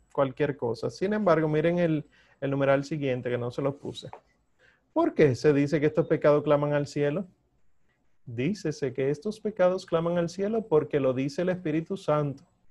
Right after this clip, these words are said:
y porque su iniquidad es tan grave y manifiesta que provoca a Dios a castigarlos con los más severos castigos.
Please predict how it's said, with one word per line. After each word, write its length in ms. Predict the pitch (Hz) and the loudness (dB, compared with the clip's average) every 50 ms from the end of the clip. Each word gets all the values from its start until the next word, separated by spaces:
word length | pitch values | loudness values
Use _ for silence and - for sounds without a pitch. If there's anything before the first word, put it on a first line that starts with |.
| _ _ _ _ _ _ | _ _ _ _ _ _
y 140 | - 180 175 | 2 2 2
porque 440 | 180 180 175 175 165 143 165 160 | 4 6 6 6 6 4 2 0
su 300 | 156 - - 214 233 247 | -2 -2 -2 0 0 2
iniquidad 580 | 254 233 226 214 214 214 185 156 143 139 135 151 | 2 2 0 0 2 2 4 4 6 4 4 4
es 240 | 160 156 - - - _ | 0 -2 -2 -4 -8 _
tan 300 | - 175 180 208 247 254 | 2 2 2 4 2 2
grave 460 | 220 190 165 139 135 131 127 127 123 - | 4 6 8 8 8 6 4 2 0 -2
y 80 | - 139 | -2 -2
manifiesta 840 | 139 143 143 139 139 135 - 208 240 277 269 - - - 285 277 - - _ _ _ _ _ _ _ _ | 0 0 0 -2 -2 -2 -2 0 2 2 0 0 -2 -4 -4 -4 -4 -10 _ _ _ _ _ _ _ _
que 160 | - 151 147 | 2 2 2
provoca 640 | - 160 147 139 135 143 160 156 - 196 180 180 165 | 4 2 2 2 4 4 2 4 4 2 2 4 4
a 80 | 165 156 | 2 2
Dios 560 | 160 170 190 214 269 277 277 - - - _ - | 4 2 2 2 2 0 -4 -8 -14 -20 _ -4
a 140 | 143 139 | -4 0
castigarlos 720 | - 143 139 - - 151 131 135 143 143 151 170 175 175 - | 2 2 0 0 0 -2 2 4 4 4 4 2 -2 -2 -2
con 260 | - 147 135 135 131 | -4 -2 -2 -2 -2
los 280 | 131 131 127 123 - - | -2 -2 -2 -4 -8 -16
más 640 | 190 165 143 139 143 151 170 226 247 - - - _ _ _ _ | -12 -8 -6 -2 -2 -2 -2 -2 -6 -8 -14 -20 _ _ _ _
severos 800 | _ - - - 127 120 120 131 156 175 202 214 220 214 - - _ _ | _ -10 -4 -2 -2 -2 0 0 0 0 0 -2 -6 -8 -12 -20 _ _
castigos. 800 | - 196 196 - - - - - - - - - - - _ | -8 -8 -8 -8 -10 -10 -10 -10 -10 -14 -18 -20 -20 -20 _